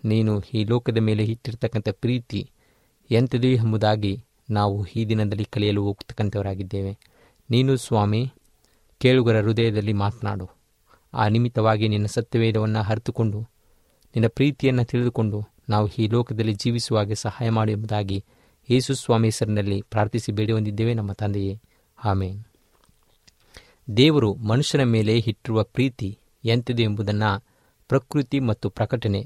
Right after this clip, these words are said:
ಒಂದೇ ರೀತಿಯಾಗಿ ದೇವರ ಪ್ರೀತಿಯನ್ನು ತಿಳಿಸುತ್ತದೆ. ಪರಲೋಕದಲ್ಲಿರುವ ನಮ್ಮ ತಂದೆಯು ಜೀವದ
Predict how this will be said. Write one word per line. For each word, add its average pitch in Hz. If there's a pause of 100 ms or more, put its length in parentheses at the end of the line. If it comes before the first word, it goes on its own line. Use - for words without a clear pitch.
(120)
ಒಂದೇ 117
ರೀತಿಯಾಗಿ 107 (580)
ದೇವರ 120
ಪ್ರೀತಿಯನ್ನು 107
ತಿಳಿಸುತ್ತದೆ. 104 (760)
ಪರಲೋಕದಲ್ಲಿರುವ 117 (260)
ನಮ್ಮ 107
ತಂದೆಯು 113 (400)
ಜೀವದ 120